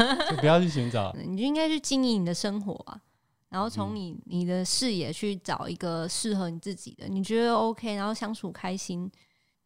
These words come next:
Speaker 1: 嗯。
Speaker 2: OK，这可能给，呃，很多人有一些，呃，不一样的想法吧。
Speaker 1: 对。
Speaker 2: 对，当然有些人还是执着说，
Speaker 1: 要去找。
Speaker 2: 就是会有一个人，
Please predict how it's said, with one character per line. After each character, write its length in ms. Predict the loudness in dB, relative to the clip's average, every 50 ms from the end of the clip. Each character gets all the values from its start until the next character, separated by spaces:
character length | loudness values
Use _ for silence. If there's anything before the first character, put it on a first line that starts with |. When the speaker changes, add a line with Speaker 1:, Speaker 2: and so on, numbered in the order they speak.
| _ _
Speaker 1:
嗯。 100 | -20 -12
Speaker 2:
OK， 200 | -8 -6 -6 -4
这 140 | -2 0 0
可 140 | 0 0 0
能 240 | -2 -2 -4 -4 -4
给， 360 | -2 -2 -2 -2 -4 -6 -10 -12 _ _ _ _ -12
呃， 180 | -8 -6 -4 -2
很 120 | -2 -2 0
多 200 | 2 2 2 2
人 260 | 2 0 0 -2 -4 -6
有 180 | -6 -4 -2 -2
一 60 | -2
些， 420 | -2 -2 -2 -2 -2 -2 -2 -4 -6 -8 _ _ _ _ _ _ _
呃， 120 | -12 -12 -6
不 140 | -2 0 0
一 60 | 2
样 280 | 2 2 0 0 -2 -4
的 180 | -6 -10 -12 -14 -20 -20 -20 -20 -20
想 280 | -14 -8 -6 -4 -2
法 180 | -2 -2 -2 -4
吧。 180 | -6 -10 -12 -12 -16 -20 -20 _ _ _ _ _ _ _ _ _ _ _ _ _ _ _
Speaker 1:
对。 340 | -12 -10 -10 -8 -8 -8 -8 -2
Speaker 2:
对， 160 | 2 2 4 6
当 100 | 6 6
然 80 | 8
有 120 | 8 8 8
些 120 | 8 6
人 140 | 6 6 6
还 80 | 4
是 100 | 4 2
执 300 | 0 -2 -2 -4 -2 -2
着 240 | -2 -2 0 0 0
说， 340 | 0 0 0 0 0 0 -2 -4 -10 _ _ _ -2
Speaker 1:
要 100 | 0 2
去 0 |
找。 0 |
Speaker 2:
就 20 |
是 160 | 4 4 4
会 200 | 4 6 6 6
有 80 | 6 4
一 160 | 4 2 2
个 80 | 2 2
人， 440 | 2 2 2 2 0 -2 -2 -4